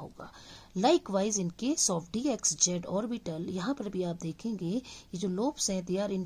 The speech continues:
between x and y, they are in between L four and L five, L six and other ligand। So the ligands are not directly approaching these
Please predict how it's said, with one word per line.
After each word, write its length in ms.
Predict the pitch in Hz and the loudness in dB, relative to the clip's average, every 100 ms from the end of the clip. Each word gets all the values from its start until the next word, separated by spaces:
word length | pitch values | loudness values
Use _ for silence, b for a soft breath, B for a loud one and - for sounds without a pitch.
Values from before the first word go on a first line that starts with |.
| 185 | -4
between 320 | 180 262 277 233 | -2 -2 0 -4
x 160 | - - 277 | 0 2 2
and 120 | 269 277 | 4 4
y, 140 | 339 240 B B B - | 4 0 B B B 0
they 160 | 202 233 | 2 4
are 80 | 247 | 2
in 100 | 226 - | 2 2
between 280 | 262 277 - 262 | 4 4 4 6
L 140 | 294 | 6
four 420 | 277 - - 302 311 240 | 4 -4 2 2 2 0
and 160 | 269 - 285 | 0 4 2
L 40 | 285 330 | 6 8
five, 220 | 349 311 - | 8 4 2
L 180 | 226 269 - | 2 4 2
six 360 | 320 - - - B B B - - - - - - 247 | 2 2 2 0 B B B -20 -20 -20 -20 -12 -4 0
and 100 | - | 4
other 160 | 262 330 | 6 8
ligand। 500 | 330 254 220 175 B B B | 6 6 4 4 B B B
So 180 | - 180 - 185 | 2 2 0 0
the 140 | 233 - 185 | 0 0 0
ligands 500 | 208 180 277 359 370 - - | 0 4 6 6 6 4 4
are 260 | 208 226 | 4 4
not 500 | 185 190 240 302 - 185 - | 2 2 4 4 0 -12 -2
directly 640 | 185 170 185 240 - 392 359 - | 2 2 2 -2 4 6 6 4
approaching 720 | 165 - 175 180 190 - 170 185 170 147 | 0 -2 -2 -2 0 0 0 -2 -4 0
these 340 | 175 190 190 | 2 2 0